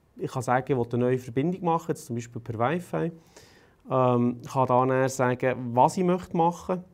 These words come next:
Ich möchte zum Beispiel, ähm, Bilder, die ich gemacht habe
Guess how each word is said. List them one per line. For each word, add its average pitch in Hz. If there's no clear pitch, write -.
Ich 135
möchte 117
zum 120
Beispiel, 110
ähm, 101
Bilder, 170
die -
ich 113
gemacht 147
habe 190